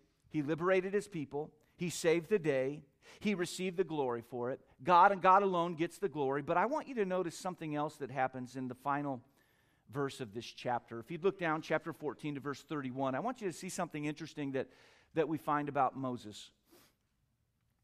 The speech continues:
In verse thirty-one, the Bible says, "And Israel saw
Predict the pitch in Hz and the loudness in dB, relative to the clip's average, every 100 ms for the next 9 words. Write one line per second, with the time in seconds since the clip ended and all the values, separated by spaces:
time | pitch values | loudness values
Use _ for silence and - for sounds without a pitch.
0 | - _ - 185 269 - 254 233 226 196 | -20 _ -10 -2 -2 0 0 4 4 6
1 | 185 220 208 - 180 185 208 262 233 254 | 8 8 6 2 0 2 2 2 2 2
2 | 226 - 196 208 214 | 2 4 6 8 8